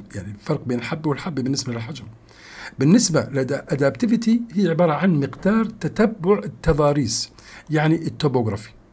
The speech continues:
انه يمشي مع التوبوغرافي بشكل انسب، هو عباره عن مقدار حسابي. فيفضل انا شخصيا عشان اريحه ويكون سريع جدا عندي بعطيه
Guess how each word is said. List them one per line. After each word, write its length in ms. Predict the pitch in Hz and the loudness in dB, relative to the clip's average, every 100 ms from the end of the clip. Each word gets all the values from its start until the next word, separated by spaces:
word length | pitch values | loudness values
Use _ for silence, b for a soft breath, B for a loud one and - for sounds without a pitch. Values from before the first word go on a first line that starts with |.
| _ _ - | _ _ -2
انه 200 | 127 135 | 2 4
يمشي 220 | 175 156 | 4 2
مع 140 | 127 | 0
التوبوغرافي 480 | 113 117 120 143 156 | -2 -2 -2 -2 -2
بشكل 300 | 113 - 135 | -4 -4 -6
انسب، 480 | 117 147 127 113 107 - - B B B - | -4 -2 -2 -2 -6 -10 -20 B B B -2
هو 60 | |
عباره 240 | 139 151 147 | 0 0 0
عن 220 | 160 180 | 2 0
مقدار 380 | 156 160 180 202 | 0 2 2 2
حسابي. 520 | - 170 185 175 113 117 B B B B | -6 -2 0 0 -2 -6 B B B B
فيفضل 500 | 170 190 226 143 147 | -2 0 0 0 -2
انا 180 | - 208 | 0 -2
شخصيا 340 | 202 - 175 | -2 -4 -4
عشان 220 | 135 139 143 | -4 -2 0
اريحه 340 | 165 160 151 | 2 0 -2
ويكون 400 | 220 139 113 147 | -4 -6 -4 -2
سريع 240 | 117 147 | -2 -2
جدا 300 | 131 139 127 | -2 -4 -2
عندي 180 | 117 123 | -2 -2
بعطيه 360 | 120 117 143 | -4 -4 -4